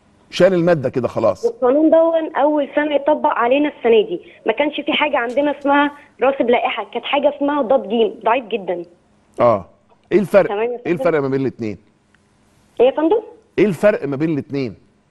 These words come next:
Speaker 2: والله حضرتك الفرق إن رئيس الجامعة بيقول إن راتب لائحة ده قانون لسه نازل،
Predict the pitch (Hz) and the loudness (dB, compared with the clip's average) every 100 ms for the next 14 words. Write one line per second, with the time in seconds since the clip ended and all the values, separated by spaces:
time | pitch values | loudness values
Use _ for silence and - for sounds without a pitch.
0 | _ - 226 294 320 269 302 339 330 269 | _ 0 2 4 2 0 0 0 0 -4
1 | - 339 - 285 269 269 311 - 254 294 | -4 -6 -2 2 2 4 2 2 2 2
2 | 302 302 320 - - 214 254 330 302 277 | 0 -4 -10 -18 -8 0 4 4 4 4
3 | 330 330 302 339 330 302 311 311 269 330 | 2 2 2 2 0 -2 -2 -2 0 2
4 | 302 302 320 311 294 302 285 392 | 2 0 -2 -2 2 2 4 2